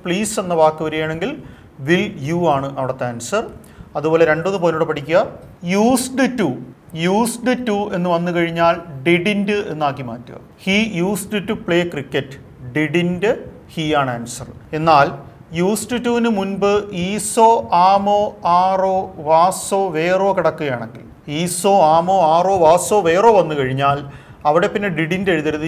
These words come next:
used to-വിന് മുൻപ് ഒരു ഓക്സിലറി വെർബ് കിടപ്പുണ്ടെങ്കിൽ ആ ഓക്സിലറി വെർബ് അനുസരിച്ചാണ് ടാഗ് എഴുതേണ്ടത്. Clear ആണ്? അപ്പോൾ used to മാത്രമേ സെന്റൻസിനകത്തുള്ളൂവെങ്കിൽ didn't എന്നാക്കി മാറ്റുക. എന്നാൽ used to-വിന് മുൻപ് ഈസ്,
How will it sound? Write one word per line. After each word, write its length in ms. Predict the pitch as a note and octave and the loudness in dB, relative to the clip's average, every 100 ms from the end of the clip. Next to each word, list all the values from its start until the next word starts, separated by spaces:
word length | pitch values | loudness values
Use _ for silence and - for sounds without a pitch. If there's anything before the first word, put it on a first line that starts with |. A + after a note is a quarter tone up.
| D#3 D#3+ | -4 -4
used 160 | D#3+ | -4
to-വിന് 240 | G3 F#3+ F3+ | -4 -4 -4
മുൻപ് 220 | E3+ F3 F#3 | -6 -4 0
ഒരു 60 | D#3 E3+ | 2 0
ഓക്സിലറി 400 | - G#3 G#3 G#3+ | -2 -6 -2 0
വെർബ് 180 | F3 F3 | 0 0
കിടപ്പുണ്ടെങ്കിൽ 580 | D#3 D#3 D#3+ D#3 D#3 D#3 D#3+ - D3 D#3 | 0 -2 -2 -4 -4 -6 -6 -8 -2 0
ആ 20 | F#3+ D#3 | 0 0
ഓക്സിലറി 680 | F3+ F3+ - G#3 G3+ G3 G3+ F#3 | -2 -6 -10 -8 -6 -6 -6 -6
വെർബ് 300 | D#3 D#3 E3 F#3 D3 | -6 -4 -6 -6 -8
അനുസരിച്ചാണ് 580 | C#3+ - D3+ D3+ D#3 - D3 | -8 -10 -10 -8 -10 -8 -6
ടാഗ് 220 | C3 A#2+ | -6 -6
എഴുതേണ്ടത്. 360 | A#2 - - - | -14 -16 -18 -12
Clear 220 | C3 C3+ C#3+ | -4 2 2
ആണ്? 140 | D#3+ A#3+ - - - - - | 2 -4 -10 -20 -20 -18 -14
അപ്പോൾ 200 | - D3+ E3 C3+ D#3+ | -4 -2 -2 -6 -4
used 240 | F#3 - A3+ | -4 -6 -2
to 80 | C4 A3 | 0 4
മാത്രമേ 400 | F3+ G3+ A3+ A#3+ A#3+ | 4 4 0 0 -2
സെന്റൻസിനകത്തുള്ളൂവെങ്കിൽ 920 | G3+ F#3+ G3 G3 F#3+ F#3+ F3 F3 A3 G3+ D3+ | -2 -4 -4 -4 -4 -2 -2 -2 -4 -4 -4
didn't 340 | C#3+ F3 F3+ E3+ | -2 -2 0 -2
എന്നാക്കി 340 | D3+ C#3+ D3 C#3 | 0 -4 -2 -4
മാറ്റുക. 340 | C#3 C#3+ C#3+ C#3+ - - - D#3 | -4 0 0 0 -10 -20 -16 -2
എന്നാൽ 200 | D#3+ E3+ D3 E3+ | 2 2 2 -4
used 220 | F3 G3 F3+ | -6 -8 -4
to-വിന് 240 | G#3 G3+ F#3 | -4 -4 -4
മുൻപ് 280 | F3+ F#3 F#3+ F#3+ D#3+ F3 | -2 0 -2 -4 -8 -6
ഈസ്, 240 | G#3 - | -6 0